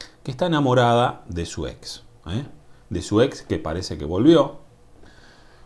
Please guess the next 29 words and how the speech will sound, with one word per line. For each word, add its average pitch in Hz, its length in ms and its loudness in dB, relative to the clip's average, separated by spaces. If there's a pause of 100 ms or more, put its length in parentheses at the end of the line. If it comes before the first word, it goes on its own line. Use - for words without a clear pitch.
Cuatro 131 480 8
de 110 80 6
bastos 123 440 4
nos 95 200 -2
habla 120 220 4
de 90 120 -2
conspiración, 92 1000 2
de 87 140 -4
interés 85 540 -4
insano, 92 760 0 (920)
eh, 117 480 8
de 156 140 6
fragilidad. 90 960 0
Ella 101 220 -4
siente 120 360 -2
que 87 80 -8
su 78 140 -10
pareja 87 360 -4
está 85 180 -6
muy 95 240 -4
frágil 120 640 0 (240)
por 117 180 4
esto, 117 420 0
por 80 140 -6
estos 110 200 -6
sentimientos 90 560 -8
que 82 100 -8
tiene 85 420 -4
ella 110 280 -2